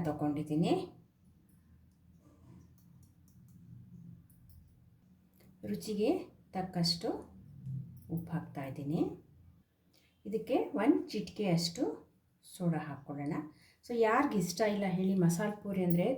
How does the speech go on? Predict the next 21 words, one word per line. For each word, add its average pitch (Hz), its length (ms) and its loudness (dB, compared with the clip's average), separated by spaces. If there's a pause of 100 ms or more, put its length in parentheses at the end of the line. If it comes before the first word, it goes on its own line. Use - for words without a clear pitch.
ತುಂಬ 185 180 -2 (160)
ಎಲ್ಲ, 180 140 0 (260)
ಎಲ್ಲರಿಗೂ 180 420 2 (200)
ಇಷ್ಟ. - 180 -4 (560)
So 220 180 -2
ಬನ್ನಿ, 214 300 4
ಇವಾಗ 196 220 0 (200)
ಚೆನ್ನಾಗಿ 185 360 2
ನಾನು 214 180 2 (600)
ಕಲಿಸ್ಕೊಳ್ತೀನಿ 170 840 4
ಇದು. 214 120 2 (880)
So 220 100 -6 (100)
ತುಂಬ 214 260 0 (120)
ಟೇಸ್ಟಿಯಾಗಿರುತ್ತೆ, 196 960 0 (240)
ತುಂಬ 208 240 0 (160)
ಚೆನ್ನಾಗಿರುತ್ತೆ. 175 760 0 (800)
So - 40 -16 (120)
ಈ 214 120 -2
ಥರ 208 120 0 (300)
ಮನೆಯಲ್ಲೇ 202 420 2
ಯಾವ 175 120 2